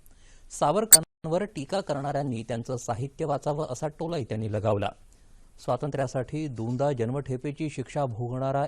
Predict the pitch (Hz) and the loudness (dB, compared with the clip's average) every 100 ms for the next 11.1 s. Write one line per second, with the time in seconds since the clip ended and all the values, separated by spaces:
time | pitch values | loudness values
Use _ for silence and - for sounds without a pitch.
0 | - 127 - 139 139 139 - 131 175 160 | 0 -4 -2 -2 0 -2 0 -2 0 -2
1 | 107 104 110 - 110 139 120 104 98 - | -2 -2 -4 -6 -2 0 2 0 -2 -8
2 | - 131 127 - _ - - 117 104 113 | -12 -4 -4 -6 _ -10 -4 -2 0 -2
3 | 117 113 - 127 170 - 117 113 120 107 | -2 -4 -2 -2 -2 -2 -2 0 -2 -2
4 | 98 - 131 120 117 139 110 104 107 104 | -4 -8 -4 -2 0 0 -2 -2 -2 -2
5 | 101 95 98 - - - - - - - | -2 -2 -4 -6 -20 -20 -20 -20 -20 0
6 | 170 170 180 175 165 160 139 131 135 123 | 2 2 2 4 2 2 -2 -2 -2 -2
7 | 135 135 135 131 123 117 131 131 127 - | -2 -2 -2 0 0 0 -2 -2 -4 -10
8 | - 110 107 113 110 110 104 110 139 196 | -10 -4 -4 0 0 0 -2 -4 -4 -4
9 | - 120 123 - 135 107 104 113 110 156 | -4 -2 -2 -4 -4 -2 -2 -2 -2 -6
10 | - 117 107 113 110 117 113 110 143 110 | -4 -4 -2 -2 -2 -2 -2 -2 -2 -2